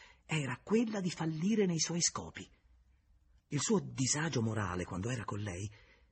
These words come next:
era tanto più forte in quanto le ispirava in quei momenti la passione più grande e più folle.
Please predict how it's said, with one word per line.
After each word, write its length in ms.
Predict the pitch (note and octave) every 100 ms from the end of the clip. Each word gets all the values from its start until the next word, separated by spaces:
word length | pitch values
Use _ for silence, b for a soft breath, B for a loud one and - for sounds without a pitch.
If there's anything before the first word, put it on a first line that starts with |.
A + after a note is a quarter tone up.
| -
era 220 | E3 D#3+
tanto 360 | - C4 B3
più 120 | G3+ F3
forte 360 | - G#2 -
in 80 | C3
quanto 320 | - C#3 B2
le 80 | C3
ispirava 560 | D#3 - E3 A2+ F#2 G#2+
in 80 |
quei 160 | A#2 E3+
momenti 500 | D3+ F#3 A3+ - F#3 B B B B B
la 140 | D#3
passione 500 | E3 - - C3 A#2+
più 260 | - B2 A#2
grande 880 | A#2+ A#2 C#3+ F3+ F#3 F#3 F#3 - _
e 140 | - -
più 180 | F#3+
folle. 720 | E3+ - - - - E3+ -